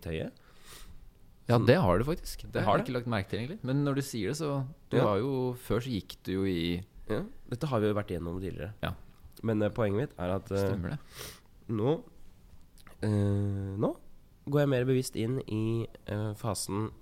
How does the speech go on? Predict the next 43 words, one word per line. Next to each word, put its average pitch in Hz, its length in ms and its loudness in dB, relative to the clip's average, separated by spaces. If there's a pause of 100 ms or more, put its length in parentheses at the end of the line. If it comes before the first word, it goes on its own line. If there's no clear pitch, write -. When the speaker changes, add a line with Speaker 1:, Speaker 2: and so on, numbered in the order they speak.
(120)
Speaker 1:
eh, 92 100 -4
gi 92 340 0
faen 76 280 -4
igjen. 65 180 -10 (760)
Speaker 2:
Ja. 101 120 2
Speaker 1:
For - 160 -6
jeg 104 80 -4
synes 110 160 0
det 101 80 0
er 92 100 -4
så - 20 -10
mye 107 140 -6
gøyere. 110 400 -2 (920)
Speaker 2:
Ja, 117 160 2
nettopp. - 180 -4 (160)
Du 117 120 6
hadde 98 180 4
en 117 120 2
sketsj - 520 -8
på 107 120 0
den, 87 380 0 (640)
eh, 78 480 0
scenen, 80 580 -2 (600)
humorøs 92 340 2
scene, 80 320 -2 (120)
Petit 113 320 2
Revy, 90 220 0 (160)
Speaker 1:
Ja. 95 140 -4 (420)
Speaker 2:
på 104 120 -2
tirsdag, 85 360 -4 (160)
Speaker 1:
Ja. 143 100 -2 (400)
Speaker 2:
som 101 200 -2
var 92 160 4
veldig 92 160 4
morsom. 92 340 0 (220)
Da 95 100 2
Speaker 1:
Mm. 92 80 6
Speaker 2:
du, 92 380 4
eh, 90 340 0 (480)
hadde 90 260 2
en 92 80 2
sånn 90 180 -2
kropps-, - 640 -4